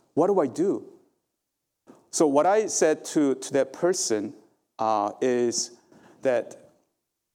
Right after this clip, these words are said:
we have to realize in, um, in God's economy, nothing is wasted, right? So even though what we consider is a detour, maybe it may be the, uh, maybe God has designed it that way.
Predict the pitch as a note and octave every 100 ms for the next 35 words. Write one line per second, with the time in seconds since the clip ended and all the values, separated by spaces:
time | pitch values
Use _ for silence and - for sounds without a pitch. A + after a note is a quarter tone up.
0 | _ _ _ _ _ _ _ D#3 F#3 F3+
1 | D3+ F3 E3 C#3+ - C#3+ C3 C3 A#2+ A2+
2 | A2 G#2 G2 - _ - C3 - D3 D#3+
3 | - - - C#3 C#3 D#3 F3 - - _
4 | _ C3+ E3 F3+ E3 C#3 G#2+ A2+ A2 -
5 | - - - _ _ - - - - _
6 | _ _ _ - - - A3+ A#3+ G#3+ F#3
7 | - - - - - F#3+ D#3 E3+ F3+ F#3
8 | E3 F3+ - F3 F3 C#3+ C3+ - - D3+
9 | D3 - F3+ A3 A#3 - - _ _ _
10 | _ _ - C#3+ F3 - D3 C#3+ E3 F#3
11 | D#3+ C#3+ B2 A2 - B2+ A#2 A2+ A2 C#3
12 | C3+ C3+ B2+ C#3 C#3 - - A#2+ B2 B2
13 | B2 B2 B2 B2 B2 G#2+ G2+